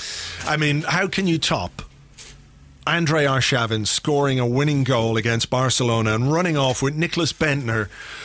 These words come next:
pulling his shirt up over his head to reveal a T-shirt with himself on it? Is that not the most Arshavin thing of all time?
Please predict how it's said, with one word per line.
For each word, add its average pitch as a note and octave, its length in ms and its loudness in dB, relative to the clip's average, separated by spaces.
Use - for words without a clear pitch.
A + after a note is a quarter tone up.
pulling F#3+ 320 0
his E3+ 120 2
shirt F#3 360 2
up C#3+ 100 0
over D#3+ 260 0
his D3+ 180 0
head C3+ 220 2
to C#3 100 0
reveal C#3+ 360 2
a C#3+ 40 0
T-shirt D#3 460 0
with D3+ 140 0
himself C#3+ 580 2
on C#3 220 0
it? - 320 -4
Is C#3+ 100 0
that F3+ 120 2
not F#3 160 0
the F3 60 0
most E3+ 260 0
Arshavin D3+ 560 0
thing C#3 160 0
of C3+ 80 0
all C3 180 2
time? B2+ 380 -2